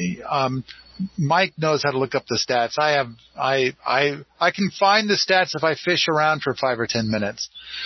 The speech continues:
but it, it talks about how many people have at least one B B, and I think that that's, like, six hundred or so. And, uh, I know that there's, like, three people who have gotten to pep one,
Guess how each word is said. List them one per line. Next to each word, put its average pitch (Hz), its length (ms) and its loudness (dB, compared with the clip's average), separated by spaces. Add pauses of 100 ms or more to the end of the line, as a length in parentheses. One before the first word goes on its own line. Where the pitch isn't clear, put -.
(320)
but 139 180 4
it, 156 260 0
it 147 220 0 (120)
talks 151 300 0
about 143 540 2 (500)
how 185 220 2
many 196 240 -2
people 175 260 0
have 156 220 2
at 156 80 -4
least 143 280 -2
one 143 240 -2
B 127 200 -2
B, 95 160 -4
and 110 100 -2
I 123 80 0
think 151 240 -6
that 135 140 -4
that's, 139 340 0
like, 113 240 0 (340)
six - 500 -10
hundred 147 600 -4 (460)
or 139 100 0
so. 156 400 -2 (640)
And, 120 400 2
uh, 113 440 2
I 131 120 0
know 147 240 2
that 160 160 0
there's, 139 220 2
like, 131 160 0 (120)
three 151 240 -2
people 170 440 -2
who 143 300 2
have 120 120 -6
gotten 160 360 -2
to 156 140 -2
pep 165 300 -4
one, 165 480 -2